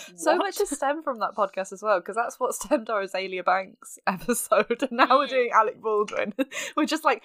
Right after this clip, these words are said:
Speaker 1: "We need to know more."
Speaker 2: Yeah, because
Speaker 1: <laughs>
Speaker 2: we need to know why they are the way they are.
Speaker 1: <laughs>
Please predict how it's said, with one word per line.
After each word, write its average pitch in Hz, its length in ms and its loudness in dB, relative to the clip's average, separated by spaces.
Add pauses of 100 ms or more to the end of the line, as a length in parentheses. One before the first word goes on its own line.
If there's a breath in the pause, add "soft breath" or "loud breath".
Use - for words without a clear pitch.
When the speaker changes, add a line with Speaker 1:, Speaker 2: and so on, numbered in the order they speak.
(140)
Speaker 1:
"We - 80 -2
need 339 120 4
to 349 100 -6
know 339 160 2
more." 311 200 2
Speaker 2:
Yeah, 453 240 6
because 302 220 -2
Speaker 1:
<laughs> - 1300 -6
Speaker 2:
we 339 140 4
need 466 60 0
to 508 160 6
know 302 140 2
why 240 400 8
they 220 160 8
are 220 200 10
the 214 100 4
way 214 200 8
they 226 180 6
are. 220 400 8
Speaker 1:
<laughs> - 40 -20